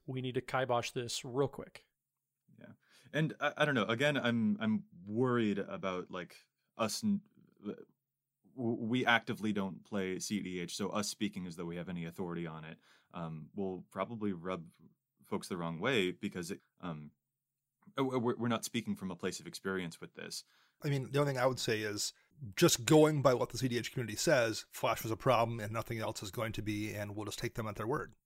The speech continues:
Speaker 1: I mean, it stinks that, it stinks that, like, Rayami loses a, a
Speaker 3: Yeah.
Speaker 1: tool, but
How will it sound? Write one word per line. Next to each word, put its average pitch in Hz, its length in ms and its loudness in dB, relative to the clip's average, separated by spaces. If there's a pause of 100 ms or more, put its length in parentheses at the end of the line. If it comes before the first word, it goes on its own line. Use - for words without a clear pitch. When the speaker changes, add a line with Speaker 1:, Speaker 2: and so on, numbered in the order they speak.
(300)
Speaker 1:
I 165 60 4
mean, 175 140 4
it 160 120 2
stinks 170 300 2
that, 180 160 4
it 165 100 6
stinks 170 280 4
that, 160 160 6
like, 147 180 4
Rayami 135 800 2 (200)
loses 143 540 2
a, 139 300 0
a - 80 -4
Speaker 3:
Yeah. 123 180 6
Speaker 1:
tool, 127 460 0
but 127 260 -4